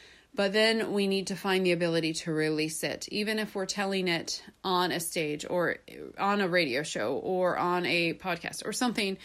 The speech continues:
And then, but we can release it afterward. That way we aren't reliving our trauma every single time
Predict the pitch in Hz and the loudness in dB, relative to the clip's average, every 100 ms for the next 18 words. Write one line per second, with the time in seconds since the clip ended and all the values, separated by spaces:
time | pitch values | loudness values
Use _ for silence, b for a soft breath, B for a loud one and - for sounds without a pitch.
0 | B B B B 214 196 202 196 196 - | B B B B 2 4 4 2 2 -2
1 | - - 170 170 208 - 202 196 190 196 | -8 -12 -10 2 4 4 2 -2 -4 -4
2 | 185 185 180 175 180 180 147 160 160 180 | -2 0 0 0 -2 -2 -2 -2 -4 -6
3 | 160 156 151 175 160 208 233 269 262 214 | -4 -4 -4 -4 -2 0 2 2 2 0
4 | 196 190 196 233 262 262 - 175 165 - | 0 2 2 4 2 2 0 -2 -2 0
5 | 175 170 175 185 208 214 - 175 165 175 | 2 4 2 2 0 -4 -4 -2 -2 -2
6 | 170 170 - 175 165 156 160 - 160 156 | -4 -4 -2 0 0 -2 -4 -4 -2 -2
7 | 147 | -4